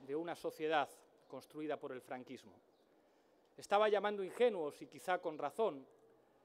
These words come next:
a gente como mis padres, a gente como los padres de Lorena, a gente como los padres de Íñigo, a gente como los padres de Rafa, que hace cuarenta años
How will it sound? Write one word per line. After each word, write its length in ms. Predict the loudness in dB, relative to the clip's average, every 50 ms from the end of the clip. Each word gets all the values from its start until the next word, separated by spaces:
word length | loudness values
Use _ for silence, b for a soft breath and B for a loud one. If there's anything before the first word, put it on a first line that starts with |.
| _ _ -12
a 60 | -8 -6
gente 260 | -4 -4 -2 -2 -4
como 220 | -4 -4 -4 -4
mis 160 | -4 -6 -6 0
padres, 560 | 4 4 4 6 4 2 0 -2 -6 -12 -20 -20 -20 _ _ _ _ _ _ _ _ _ _ _ -16
a 40 | -8
gente 300 | -6 -6 -4 -2 -4 -4
como 180 | -4 -6 -6 -6
los 140 | -6 -4
padres 340 | -2 0 0 0 0 -2 -4
de 80 | -4 -4
Lorena, 400 | -2 0 0 0 2 0 -2 -4 -6 -12 -18
a 80 | -18
gente 320 | -14 -10 -8 -6 -6 -4 -2
como 180 | -2 -2 -2
los 140 | -2 -4 -2
padres 400 | -2 0 0 2 2 0 0 0
de 100 | 0 -2
Íñigo, 400 | -2 -2 -2 -4 -4 -2 0 0
a 60 | 0
gente 300 | -2 -4 -6 -8 -8 -8
como 200 | -6 -8 -8 -8
los 140 | -8 -10 -6
padres 400 | -2 0 0 0 0 -2 -2 -4
de 80 | -4 -2
Rafa, 400 | 0 0 0 0 -2 -4 -6 -6 -10 b b b b b b b b b -4
que 80 | -4
hace 200 | -2 -2 -2 -2
cuarenta 440 | 0 2 2 2 0 0 0 0 0
años 380 | 0 0 -2 -6 -8 -10 -12